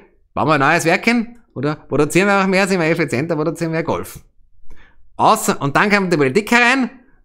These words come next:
und der Klimawandel und sagt, oh mein Gott, noch mehr Golf, die Umwelt hält's nicht aus. Und die Politik sagt, mm, mm, da gibt's jetzt Restriktionen,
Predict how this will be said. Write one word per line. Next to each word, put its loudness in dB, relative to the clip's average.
und -8
der -2
Klimawandel 2
und -12
sagt, -8
oh 0
mein 0
Gott, -6
noch -2
mehr 0
Golf, 0
die -8
Umwelt -2
hält's 0
nicht -2
aus. -4
Und -8
die -4
Politik -4
sagt, -8
mm, -4
mm, -6
da -10
gibt's -8
jetzt -6
Restriktionen, -4